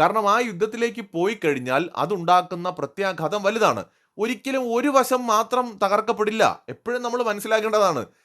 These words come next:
ഇപ്പോ ഒരു രാജ്യം ജയിച്ചാലും ജയിക്കുന്ന രാജ്യത്തിനും സഫർ ചെയ്യേണ്ടി വരും. ഇപ്പൊ നമ്മൾ പാകിസ്ഥാനുമായിട്ട് ജയിച്ച യുദ്ധങ്ങളിൽ നമ്മുടെ ഭാഗത്ത് ഒരുപാട് ജവാന്മാർ വീരമൃത്യു വരിച്ചിട്ടുണ്ട്, സിവിലിയൻസ് കൊല്ലപ്പെട്ടിട്ടുണ്ട്.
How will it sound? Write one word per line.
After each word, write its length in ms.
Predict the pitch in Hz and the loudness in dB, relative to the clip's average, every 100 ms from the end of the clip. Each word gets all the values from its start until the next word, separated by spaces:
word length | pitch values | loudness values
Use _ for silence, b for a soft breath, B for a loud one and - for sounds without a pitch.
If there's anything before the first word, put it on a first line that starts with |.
| _ | _
ഇപ്പോ 280 | 123 196 202 | -2 4 4
ഒരു 60 | 240 | 4
രാജ്യം 640 | 220 196 208 190 247 240 | 4 4 2 -2 -6 -2
ജയിച്ചാലും 760 | 165 185 214 - 269 170 123 170 _ _ 107 | 0 0 -2 0 2 2 -2 -8 _ _ -6
ജയിക്കുന്ന 540 | 147 175 202 240 254 | -2 -2 -4 -4 0
രാജ്യത്തിനും 560 | 226 208 233 240 247 240 | 2 2 0 -6 -8 -2
സഫർ 340 | 190 180 240 | -2 0 -2
ചെയ്യേണ്ടി 320 | 262 254 240 | -2 -2 -2
വരും. 200 | 214 151 | -2 -2
ഇപ്പൊ 380 | 101 _ _ 208 | -6 _ _ -2
നമ്മൾ 320 | 185 165 226 | 0 2 0
പാകിസ്ഥാനുമായിട്ട് 920 | 226 190 190 214 214 220 220 214 214 | 2 0 0 -6 -6 -4 -2 -2 -4
ജയിച്ച 380 | 175 180 190 220 | -2 -2 -2 -2
യുദ്ധങ്ങളിൽ 640 | 208 165 147 175 143 170 b b - | -2 -2 -4 -2 0 -2 b b -4
നമ്മുടെ 300 | 139 196 254 | -2 2 0
ഭാഗത്ത് 420 | 233 226 233 233 | 2 0 -2 -4
ഒരുപാട് 460 | 196 190 214 233 233 | -4 -2 -2 -2 -4
ജവാന്മാർ 560 | 185 202 220 226 226 | -4 -4 -4 -2 -2
വീരമൃത്യു 520 | 202 208 226 226 220 | -2 -2 -2 -2 0
വരിച്ചിട്ടുണ്ട്, 580 | 226 214 196 220 208 151 b b | 0 0 -6 -8 -4 -4 b b
സിവിലിയൻസ് 560 | - 202 202 240 247 240 | -8 -6 0 2 2 2
കൊല്ലപ്പെട്ടിട്ടുണ്ട്. 920 | 214 220 240 240 214 220 233 214 120 | 0 2 0 -2 -6 -8 2 2 2